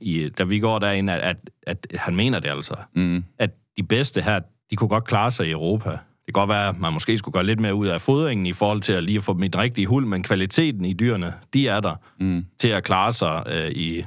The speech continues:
Speaker 1: udlandet. Og det kommer fra en mand, som, øh, er medejer af en ko, der har vundet flere gange på Swiss
Speaker 2: Ja, på
Speaker 1: Expo.
Speaker 2: Swiss, ja.
Speaker 1: Øh, så han ved, hvordan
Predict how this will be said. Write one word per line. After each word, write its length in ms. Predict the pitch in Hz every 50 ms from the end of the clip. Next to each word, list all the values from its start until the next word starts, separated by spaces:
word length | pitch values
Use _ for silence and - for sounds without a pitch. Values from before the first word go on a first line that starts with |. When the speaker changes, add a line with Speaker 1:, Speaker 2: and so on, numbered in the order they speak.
| - -
Speaker 1:
udlandet. 500 | - 135 156 147 117 90 85 82 80 78 - - - _ _ _ _ _ _ _ -
Og 140 | - 101 113
det 160 | 127 139 123
kommer 320 | - 143 151 151 113 92
fra 180 | 85 - 98 98
en 80 | 95
mand, 260 | 98 107 127 135 110 -
som, 320 | - - 92 85 85 82
øh, 260 | 80 80 80 80 80 - - - _ _ _ _ _ _ - -
er 80 | 92
medejer 480 | 90 98 104 120 117 104 101 101 101 98
af 100 | 90 87
en 80 | 87
ko, 200 | - 123 117 107
der 60 | 87 87
har 80 | 87
vundet 260 | 87 92 101 107 107
flere 320 | - - 110 123 135 143 127
gange 380 | 104 92 95 101 110 117 120 117 - - - _ _
på 60 | -
Swiss 300 | - - 113 110 110 -
Speaker 2:
Ja, 40 | 110
på 40 | 104
Speaker 1:
Expo. 180 | - - - 85
Speaker 2:
Swiss, 260 | 90 87 85 85 80 - 76 87 85 - -
ja. 160 | 92 90 87
Speaker 1:
Øh, 60 | 87
så 160 | 95 - 101 95
han 180 | 98 107 110
ved, 200 | 120 151 170 147
hvordan 400 | 95 107 92 92 101 110 120 127